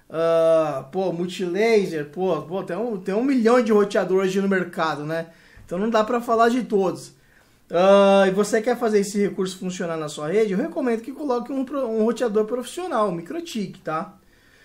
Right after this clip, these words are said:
O MikroTik é configurado tudo manualmente, tá? Então você não vai pegar o MikroTik pronto e ligar lá, vai tá funcionando, esquece, né?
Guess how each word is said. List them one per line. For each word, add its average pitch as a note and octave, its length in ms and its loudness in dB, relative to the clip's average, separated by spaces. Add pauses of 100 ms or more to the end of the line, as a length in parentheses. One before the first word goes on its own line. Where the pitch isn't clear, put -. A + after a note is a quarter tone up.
(200)
O G#3+ 60 -6
MikroTik C4 880 2 (180)
é C#3+ 100 -10
configurado A#3 840 0
tudo G#3+ 300 -8
manualmente, A3+ 840 -2
tá? D#3 160 -2
Então E3 160 -6
você - 100 -10
não F#3 80 -6
vai G3+ 140 0
pegar A3+ 240 2
o G#3+ 40 6
MikroTik G3+ 540 -4
pronto G3 480 -2 (360)
e E3+ 40 -10
ligar G#3+ 360 4
lá, G3 160 2
vai G#3+ 100 2
tá A3+ 160 -2
funcionando, B3 500 -2
esquece, F#3 680 -2
né? D3+ 260 -8